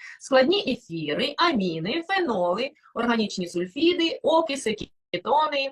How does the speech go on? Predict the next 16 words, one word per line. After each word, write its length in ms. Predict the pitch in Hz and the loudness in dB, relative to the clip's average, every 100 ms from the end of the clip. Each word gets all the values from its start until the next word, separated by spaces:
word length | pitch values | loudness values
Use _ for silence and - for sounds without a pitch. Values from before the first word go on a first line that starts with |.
| _ | _
і 160 | - 339 | 0 0
так 300 | - 196 185 | 2 0 0
далі. 460 | 160 151 139 - 190 - _ _ - | -2 -2 -2 -6 -12 -18 _ _ -18
Склад 380 | - 190 214 | -2 0 0
дуже, 380 | 170 185 156 151 - _ _ - | 0 -2 -2 -8 -10 _ _ -8
е, 340 | 170 151 147 | -2 0 0
такий 260 | 170 165 170 | -4 -6 -2
потужний, 720 | 254 277 247 190 202 247 269 | 0 4 4 4 2 0 0
дуже 340 | 185 226 202 196 | -4 -2 0 2
багато 340 | 185 170 165 | 2 2 -2
хімічних 380 | 180 165 - 165 | -6 -6 -6 -4
речовин, 480 | 175 185 226 359 - | -4 -2 -2 -2 0
але 200 | 214 208 | 0 0
якщо 280 | 196 - 220 | -2 -2 -2
ви 120 | 175 | -2
почуєте, 560 | 170 175 339 359 370 | -4 -2 0 0 0